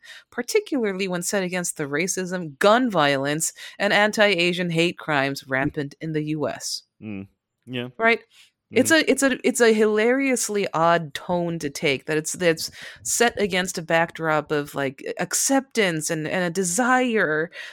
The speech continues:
Speaker 1: uh, an ancestral, the romance of be-, going to the ancestral homeland.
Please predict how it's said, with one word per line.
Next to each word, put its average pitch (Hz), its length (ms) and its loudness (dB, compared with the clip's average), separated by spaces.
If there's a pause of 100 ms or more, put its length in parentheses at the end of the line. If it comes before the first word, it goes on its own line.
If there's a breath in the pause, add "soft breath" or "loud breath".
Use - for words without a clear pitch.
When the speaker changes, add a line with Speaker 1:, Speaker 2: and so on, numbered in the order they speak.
(120 loud breath)
Speaker 1:
uh, 170 260 -4
an 131 300 -2
ancestral, 226 680 -2
the 208 120 -2
romance 226 500 0
of 180 120 -12
be-, - 120 -12
going 214 320 -4
to 208 100 -6
the 196 140 -6
ancestral 196 500 -8
homeland. 175 540 -6